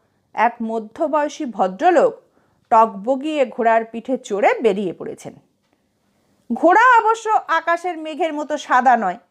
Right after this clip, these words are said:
বাদামি এবং খুব একটা বড়ও নয়, তবু তো সত্যিকারের ঘোড়া। শুধু রাস্তার লোকেরাই নয়,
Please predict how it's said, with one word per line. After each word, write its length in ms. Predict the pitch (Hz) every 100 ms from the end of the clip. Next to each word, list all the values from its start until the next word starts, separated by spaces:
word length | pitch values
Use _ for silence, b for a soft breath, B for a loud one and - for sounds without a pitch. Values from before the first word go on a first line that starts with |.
| _ _ _ -
বাদামি 680 | 160 175 185 247 359 453 466 -
এবং 300 | 339 403 403 381
খুব 220 | 381 359
একটা 300 | 370 381 330
বড়ও 460 | 285 302 320 320
নয়, 260 | 277 202 226 - _ _ _ _
তবু 280 | 156 175 294
তো 140 | 294 285
সত্যিকারের 840 | - 190 - 330 339 294 240 202
ঘোড়া। 460 | 185 190 320 349 226 - _ _ _ _ _ _ _ _ _ _ _ _ _ _ _ _ _ _ _
শুধু 360 | - 311 403
রাস্তার 520 | 403 233 226 - 339 359
লোকেরাই 520 | 392 415 440 523 508
নয়, 280 | 320 214